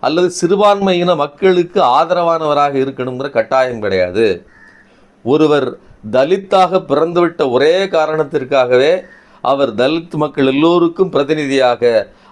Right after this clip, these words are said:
அவர்களுக்கு நன்மை செய்பவராக இருக்க வேண்டும்ங்கிற கட்டாயம் கிடையாது. இந்த கேட்டகரியில், அதாவது பாதிப்பு ஏற்படுகிற, பாதிப்பை தாங்குகிற மக்களாக பல்வேறு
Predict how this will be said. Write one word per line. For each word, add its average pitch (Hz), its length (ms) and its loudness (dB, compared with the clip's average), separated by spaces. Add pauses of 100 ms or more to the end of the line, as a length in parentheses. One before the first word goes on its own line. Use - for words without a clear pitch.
(160)
அவர்களுக்கு 175 480 0 (100)
நன்மை 160 240 0 (100)
செய்பவராக 147 540 0 (120)
இருக்க 135 220 -4
வேண்டும்ங்கிற 120 540 0
கட்டாயம் 120 600 -2
கிடையாது. 98 680 0 (1300)
இந்த 175 140 2 (180)
கேட்டகரியில், 170 520 0
அதாவது 151 200 0 (100)
பாதிப்பு 190 480 0 (240)
ஏற்படுகிற, 160 520 0 (200)
பாதிப்பை 160 460 -2 (160)
தாங்குகிற 165 560 2 (140)
மக்களாக 139 680 0 (920)
பல்வேறு 170 500 2